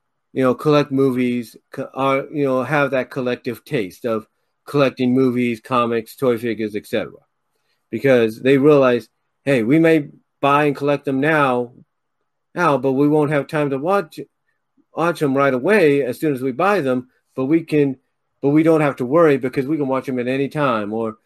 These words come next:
we can read them at any time, or we can display them at any time, or we can play the games at any time because we have it forever. It's ours kind of deal. So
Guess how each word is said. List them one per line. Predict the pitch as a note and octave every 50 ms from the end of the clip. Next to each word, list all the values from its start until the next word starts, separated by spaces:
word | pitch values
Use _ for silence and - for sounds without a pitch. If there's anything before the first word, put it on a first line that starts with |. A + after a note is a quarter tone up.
| _ _
we | - C#3+ D3+
can | D3+ D3+ C#3
read | C3+ D#3 E3 D3+
them | C#3 B2+ B2
at | B2
any | B2+ B2+ C3 C#3 C3
time, | - D3+ C#3+ C#3 B2 A#2 G#2+ G2+ G2+
or | G#2+ A2+
we | A#2+ C3+
can | B2+ C3+ C3+
display | B2 B2+ - - - D3+ D3+ D3+
them | C3 C3+ B2
at | B2 B2
any | B2 B2+ B2+ B2+
time, | A#2+ - D3 C#3+ C3 A#2+ A2+ A2 A2
or | A2+
we | A#2+ C3+
can | A#2 C3 A2+
play | B2+ C#3 C#3+
the | C3+ C#3+
games | C#3+ D3+ D3 C#3 C3 G#2+
at | A#2 A#2+
any | A#2 A#2 A#2+
time | A2 - C#3 C#3 C3+ B2+ A#2+ _ _ _ _ _ _ _
because | - C#3+ - D#3 D3+ C#3
we | D3+ D3+ C#3+
have | D3 C#3+ C#3+ C#3+ B2+ C3+
it | C#3 C#3 - _ _ _ _ _ _ _
forever. | - - C#3 C#3 C#3+ D3+ D3+ D3+ B2+ A2 A2+ D#2+ - - _ _ _ _ _ _ _ _ _
It's | - B2 - - -
ours | - C#3 D3 D3+ C#3+ A2+ D#2 - _ _ _ _ _ _ _ _ _
kind | - A2+ G#2+
of | G2 F2
deal. | F#2+ E2+ B1+ - _ _ _ _ _ _ _ _ _ _ _ _ _ _ _ _ _
So | _ - - A#2+ A#2+ A2+ A2 A2